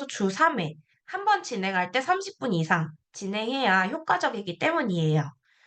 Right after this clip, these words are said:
그래서 구체적인 운영, 운영 사례에 대해서는 이따가 정미수 대표님께서 실제 운영에 대해서 소개해 주실 예정입니다. 저희 본점에서 세팅한 브레인업 뇌훈련 센터고요.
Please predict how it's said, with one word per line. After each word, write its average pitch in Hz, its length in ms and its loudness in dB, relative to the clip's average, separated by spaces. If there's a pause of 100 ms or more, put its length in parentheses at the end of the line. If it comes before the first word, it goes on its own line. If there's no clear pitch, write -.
(200)
그래서 294 520 -2
구체적인 294 600 0
운영, 196 400 0
운영 196 340 2
사례에 370 460 2
대해서는 185 720 -2 (380)
이따가 185 800 2 (220)
정미수 202 800 -2 (120)
대표님께서 208 920 0
실제 160 340 -2
운영에 196 480 2
대해서 165 560 2 (200)
소개해 339 420 -8
주실 180 400 -6
예정입니다. 165 640 0 (3250)
저희 233 260 -4
본점에서 302 600 0
세팅한 262 720 -2
브레인업 196 500 2
뇌훈련 175 340 2
센터고요. 180 1080 0